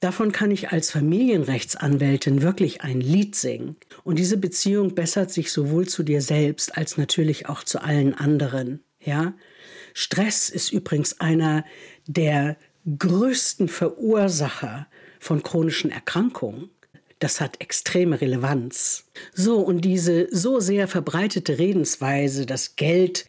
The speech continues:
nicht, uns nicht glücklich macht und mit Glücklichsein nichts zu tun hat, also in gar keiner Korrelation damit steht, hat eine nicht ungefährliche Wirkung.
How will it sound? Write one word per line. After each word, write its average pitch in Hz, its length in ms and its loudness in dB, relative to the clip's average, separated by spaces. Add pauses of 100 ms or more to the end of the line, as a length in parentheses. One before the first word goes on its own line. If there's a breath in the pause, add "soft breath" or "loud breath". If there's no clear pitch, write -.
nicht, 180 580 0
uns 175 240 2
nicht 170 220 0
glücklich 190 420 0
macht - 500 -2
und 160 220 6
mit 160 240 0
Glücklichsein 170 720 2
nichts - 420 -2
zu 170 80 -2
tun 185 380 0
hat, 127 160 -4
also 143 220 -2
in 156 200 -2
gar 254 260 -2
keiner 185 360 0
Korrelation 175 1080 0 (500 loud breath)
damit 156 360 0
steht, 147 600 0
hat 208 320 -4
eine 208 200 2
nicht 196 520 0
ungefährliche 170 1160 2
Wirkung. 123 600 -2